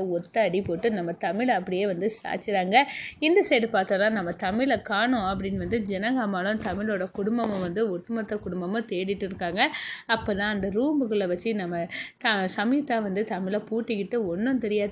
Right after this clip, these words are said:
மாதிரியே வந்து பிஹேவ் பண்ண ஆரம்பிச்சிட்டாங்க. ஒரு கட்டத்துல நம்ம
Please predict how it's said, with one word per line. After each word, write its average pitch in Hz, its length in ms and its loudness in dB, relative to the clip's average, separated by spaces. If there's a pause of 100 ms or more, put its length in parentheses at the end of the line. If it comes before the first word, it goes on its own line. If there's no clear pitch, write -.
(160)
மாதிரியே 185 400 0
வந்து 202 220 -2
பிஹேவ் 196 320 0
பண்ண 196 260 -4
ஆரம்பிச்சிட்டாங்க. 190 800 -2
ஒரு 196 180 -2
கட்டத்துல 190 480 0 (400)
நம்ம 220 240 2